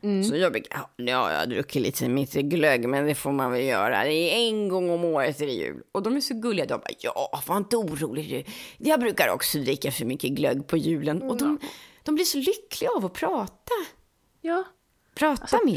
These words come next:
Speaker 1: pra-,
Speaker 2: oss sådär.
Speaker 1: prata, det är ju, är ju så härligt att prata,
Speaker 2: Mm.
Speaker 1: Anja.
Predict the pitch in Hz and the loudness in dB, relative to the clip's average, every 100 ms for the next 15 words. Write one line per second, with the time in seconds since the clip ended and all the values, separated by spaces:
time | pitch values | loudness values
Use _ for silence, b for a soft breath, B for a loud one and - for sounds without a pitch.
0 | - 147 - - - 160 143 156 185 254 | 0 -2 -2 -4 -2 2 2 0 -2 -4
1 | 226 - - 247 254 - 262 220 220 233 | -8 -14 -10 -8 -8 -4 0 0 0 0
2 | - 196 190 - - - - - 311 381 | -2 -2 -2 -4 -6 -8 -4 2 4 4
3 | 240 208 233 208 | 2 2 0 -2